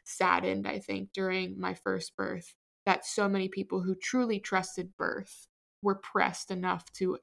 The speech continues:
actually question whether they actually believed in birth or not. And after so,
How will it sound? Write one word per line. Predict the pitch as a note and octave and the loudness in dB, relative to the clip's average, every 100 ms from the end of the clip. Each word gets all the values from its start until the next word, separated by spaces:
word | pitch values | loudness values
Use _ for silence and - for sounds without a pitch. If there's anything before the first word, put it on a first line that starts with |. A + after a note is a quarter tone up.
| - | 0
actually | F#3 F#3 - F3+ | 0 0 -4 -4
question | - F#3 F3+ - F#3 | 0 -2 0 -4 -2
whether | F3 F#3 F#3 | -2 0 0
they | F#3 | 0
actually | - - - F3 | -2 -4 -6 -6
believed | F3+ F#3 F#3 G#3 | -4 -4 -4 -4
in | G#3+ | -2
birth | A3+ A3 A3+ | -2 -4 -4
or | A3+ | 0
not. | A#3+ B3 A#3+ - _ _ - | 4 4 2 -6 _ _ -2
And | A3 G3+ F#3+ F#3 - - - - - _ - | 2 4 2 -2 -8 -20 -20 -20 -20 _ 10
after | B3+ C4+ A3 G3+ | 10 10 2 2
so, | G3+ F#3+ F#3 G3 | 2 2 2 0